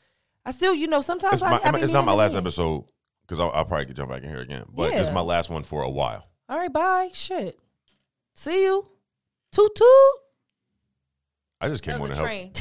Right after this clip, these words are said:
Speaker 2: <laughs> Oh, that's what that was?
Speaker 1: Mm-hmm.
Speaker 2: <laughs>
Speaker 1: Toot
Speaker 2: You s-,
Speaker 1: toot.
Speaker 2: you see, I didn't even react. I'm
Speaker 1: You was looking like, "What the fuck is that? A whistle?"
Speaker 2: <laughs>
Speaker 1: It's a train. Like, get off the toot toot. You know, fuck, whatever.
Speaker 2: Oh,
Speaker 1: It's been
Speaker 2: man.
Speaker 1: great. I'm excited.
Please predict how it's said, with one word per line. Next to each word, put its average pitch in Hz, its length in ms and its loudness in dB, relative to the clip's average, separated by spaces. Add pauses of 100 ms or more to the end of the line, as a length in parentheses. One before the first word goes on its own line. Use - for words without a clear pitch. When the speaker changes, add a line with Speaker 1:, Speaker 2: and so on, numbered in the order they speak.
(480)
Speaker 2:
<laughs> - 60 -8
Oh, 95 80 0
that's 92 160 -4
what 98 80 -8
that 101 120 0
was? 107 220 -2
Speaker 1:
Mm-hmm. 262 400 -14
Speaker 2:
<laughs> - 1300 -12 (1400)
Speaker 1:
Toot 202 120 -10
Speaker 2:
You 330 80 -2
s-, - 160 0
Speaker 1:
toot. 554 80 6 (260)
Speaker 2:
you - 60 8
see, 131 160 2
I 113 60 2
didn't 117 180 -6
even 101 120 -10
react. 117 320 -4
I'm 135 60 0
Speaker 1:
You 392 120 8
was 349 80 4
looking 330 180 2
like, 254 260 4
"What 269 160 4
the 403 120 6
fuck 349 280 2
is 269 120 -2
that? 254 220 4
A 202 80 4
whistle?" 294 500 4
Speaker 2:
<laughs> - 40 -8
Speaker 1:
It's 262 160 0
a 262 140 2
train. 294 500 2
Like, 190 320 0
get 233 140 -2
off 269 280 0
the 440 100 -6
toot - 100 -18 (300)
toot. 523 540 0
You 330 200 -12
know, 208 400 -10 (460)
fuck, - 260 -10
whatever. - 360 -10 (640)
Speaker 2:
Oh, 131 560 4
Speaker 1:
It's 208 160 -8
been 214 120 -4
Speaker 2:
man. - 120 -4
Speaker 1:
great. 185 380 -2
I'm 208 80 -8
excited. 190 600 -4